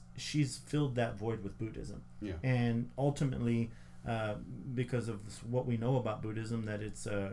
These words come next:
Speaker 1: it, it leads nowhere, you know, in the grand scheme of things. At, at the end of life, that's not the direction God wants you to go.
Speaker 2: Right.
Speaker 1: And so, uh,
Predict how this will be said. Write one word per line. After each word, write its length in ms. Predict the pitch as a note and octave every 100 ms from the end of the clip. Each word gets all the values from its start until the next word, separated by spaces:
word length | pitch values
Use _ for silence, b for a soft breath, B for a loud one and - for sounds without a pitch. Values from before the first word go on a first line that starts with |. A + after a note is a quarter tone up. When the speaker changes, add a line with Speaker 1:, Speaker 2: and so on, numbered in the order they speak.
| G2+
Speaker 1:
it, 200 | A#2 A#2
it 180 | A#2+ A#2
leads 220 | B2+ A#2+
nowhere, 420 | A#2 C#3 B2 A2 - B B B - - -
you 100 | C#3+
know, 200 | B2 G2 - - -
in 180 | C3+ C3+
the 120 | A#2+
grand 400 | A2 A2 C3 A#2+
scheme 280 | - D3+ C3
of 100 | A#2
things. 400 | A2 G2+ G2 - - - - C#3 -
At, 200 | B2+ A#2+ C3+
at 140 | A#2+
the 120 | B2
end 140 | C#3 B2+
of 120 | A2+
life, 340 | B2 A#2+ A2+
that's 240 | A2+ A#2 A2+
not 220 | B2 A#2+
the 60 | A2+
direction 420 | A2+ A2+ B2 G#2+
God 180 | G#2+ G2+
wants 240 | G#2+ -
you 60 | A2
to 60 |
go. 260 | G2+ B2+ A2+ B
Speaker 2:
Right. 140 | G#2 B -
Speaker 1:
And 180 | B2+ A#2+
so, 440 | C#3+ B2+ A#2+ A2+ A2
uh, 260 | C3 A2+